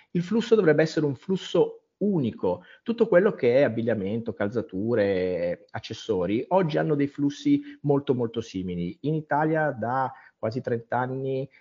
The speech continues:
eh, si è sviluppato un settore che tratta questi flussi come un flusso unico e anche il cittadino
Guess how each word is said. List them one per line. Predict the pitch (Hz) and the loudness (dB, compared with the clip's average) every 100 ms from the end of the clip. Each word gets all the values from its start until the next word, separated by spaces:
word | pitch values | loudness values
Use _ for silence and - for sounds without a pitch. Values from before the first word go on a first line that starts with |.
| _ | _
eh, | 104 101 95 | 2 2 2
si | - | 4
è | 143 | 4
sviluppato | 135 131 151 139 117 | 4 4 6 6 4
un | 101 | -2
settore | 104 107 - 110 | -4 -4 0 0
che | 107 - | -2 -4
tratta | 107 107 - 107 | -2 -2 -2 -6
questi | - 113 - | -4 -6 -8
flussi | - 139 143 - | -6 -4 -4 -4
come | 143 117 | -4 -4
un | 107 | -4
flusso | - 104 - 101 | -6 -10 -6 -4
unico | 87 82 80 - 85 | -4 -4 -8 -6 0
e | 151 | 2
anche | 214 - | 2 0
il | 196 | -2
cittadino | - 180 147 135 196 117 90 - | -2 0 0 0 0 -2 -4 -8